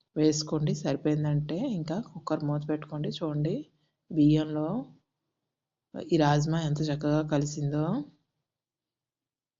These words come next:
జీడిపప్పు అన్నీ కలిసాయి కదా ఫ్రెండ్స్. చూడండి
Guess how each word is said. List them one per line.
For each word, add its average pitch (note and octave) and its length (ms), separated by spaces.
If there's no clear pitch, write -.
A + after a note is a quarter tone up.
జీడిపప్పు D#3 640
అన్నీ D#3 300
కలిసాయి D#3+ 420
కదా D#3 260
ఫ్రెండ్స్. E3 420
చూడండి D#3+ 420